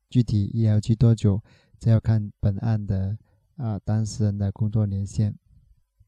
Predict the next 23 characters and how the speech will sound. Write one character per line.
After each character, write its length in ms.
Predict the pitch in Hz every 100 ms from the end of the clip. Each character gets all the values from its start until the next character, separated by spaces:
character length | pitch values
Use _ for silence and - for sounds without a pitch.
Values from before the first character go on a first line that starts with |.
| _
以 80 | 131
上 200 | 113 120
就 120 | 117
是 120 | 113 107
今 240 | - 120
天 220 | 123 120
的 220 | 113 104
一 100 | 104
个 320 | 101 101 101 - -
网 260 | 120 104 -
上 260 | 123 117
的 160 | 104 101
法 220 | - 107
律 180 | 110 104 -
咨 140 | 120
询 240 | 117 113
留 220 | 107 104 101
言 160 | 101
的 100 | 101
一 60 | 101
个 100 | 107
解 260 | - - -
答。 280 | 78 62